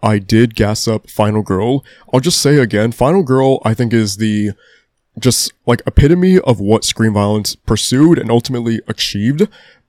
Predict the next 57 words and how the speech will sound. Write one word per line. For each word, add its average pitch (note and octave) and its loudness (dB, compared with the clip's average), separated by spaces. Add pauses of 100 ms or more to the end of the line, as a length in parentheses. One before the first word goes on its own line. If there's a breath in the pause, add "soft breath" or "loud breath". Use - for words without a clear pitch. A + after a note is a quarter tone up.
(120)
I A#2+ 2
think C#3 0
it B2 4
is G#2+ -2
one A2 -2
of A2 -4
the A2+ -2
coolest C3 -2
songs A#2+ -2
of A#2+ -10
the A#2+ -4
year, G#2+ -2
one B2 -2
of E3 0
the C#3+ -2
best A2+ -4
songs D3 -4
of D3 -2
the D3 0
year, D3+ 0
which A#2 -4
was G#2 -6
kind G#2+ -4
of, G2 -12 (460 soft breath)
you - -2
know, A#2 4
an G#2+ -2
obvious A#2 0
mindset A2 -2
of A2 0
mine A2 -2
given G#2 -4
that G2+ -6
I G2 -6
put G#2+ -2
it A2+ 2
in A2+ 0
that A2+ -2
Top A2+ -4
one A#2 0
hundred A#2 0
se-, - -4 (220)
uh, A2 0
series, A#2+ -2
but G#2 -2 (760 soft breath)
nonetheless, A#2+ 2
I'm A2+ -4
just G#2+ -6
reiterating, G2+ 0 (220)
Final C3+ 0
Girl A#2 2 (260)
was A2 -4
everything B2 0
to C3+ 0
me C3+ 0
this B2+ -6
year. C#3+ 0